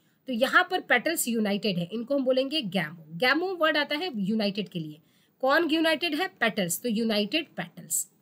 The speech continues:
यानी कि gamopetalous। तो गैमो का मतलब होता है यूनाइटेड। कौन यूनाइटेड है? पेटल्स यूनाइटेड है। यहाँ आप देखिए जैसे लोटस के केस में, रोज के केस में जो कोरोला होते हैं वो क्या होते हैं? अलग अलग होते हैं, आप गिन सकते हैं इनफैक्ट,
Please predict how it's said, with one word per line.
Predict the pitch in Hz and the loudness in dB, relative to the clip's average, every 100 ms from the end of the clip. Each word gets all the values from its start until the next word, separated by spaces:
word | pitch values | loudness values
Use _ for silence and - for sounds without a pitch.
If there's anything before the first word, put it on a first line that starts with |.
| - _ 202 | -20 _ -2
यानी | 220 254 | 0 2
कि | 320 | 0
gamopetalous। | 220 208 190 262 359 185 170 170 170 - - _ _ _ _ _ _ _ _ _ _ _ _ _ _ _ _ _ _ _ _ _ _ _ - | 2 2 2 0 -2 -4 -6 -8 -4 -4 -6 _ _ _ _ _ _ _ _ _ _ _ _ _ _ _ _ _ _ _ _ _ _ _ -6
तो | 214 | 0
गैमो | 202 214 262 | 2 2 2
का | 277 | 2
मतलब | 262 269 254 | 2 2 0
होता | 277 285 | 2 0
है | 359 | 0
यूनाइटेड। | 185 185 170 151 - 143 - _ _ _ - | 0 0 -2 -6 -16 -20 -20 _ _ _ 0
कौन | 254 302 | 4 6
यूनाइटेड | 330 320 320 311 339 302 | 4 4 2 2 -2 -2
है? | 427 - _ _ - | -2 -6 _ _ -2
पेटल्स | 269 330 302 233 | 0 2 2 0
यूनाइटेड | 180 147 151 - | -2 -4 -14 -18
है। | - _ _ _ - - | -20 _ _ _ -20 -4
यहाँ | 262 311 | 2 6
आप | 359 | 6
देखिए | 302 - 330 | 4 2 2
जैसे | 311 311 | 2 4
लोटस | 233 240 240 - | 4 4 2 0
के | 220 | -2
केस | 214 202 214 | 0 0 0
में, | 202 | 2
रोज | 240 262 - | 4 2 0
के | 240 | -2
केस | 214 208 208 | -2 -2 -2
में | 190 196 | -2 -2
जो | 220 | -4
कोरोला | 254 247 254 302 | 4 6 6 2
होते | 302 302 | 0 0
हैं | 302 | 0
वो | 294 | 0
क्या | 311 294 | 0 0
होते | 294 | 0
हैं? | - | 2
अलग | 240 262 | 6 6
अलग | 214 180 | 4 0
होते | 165 170 | -4 -8
हैं, | 175 | -10
आप | 175 | -4
गिन | 190 285 | 2 2
सकते | 302 226 - 185 | 2 0 -2 -4
हैं | 165 | -4
इनफैक्ट, | 156 147 | -6 -10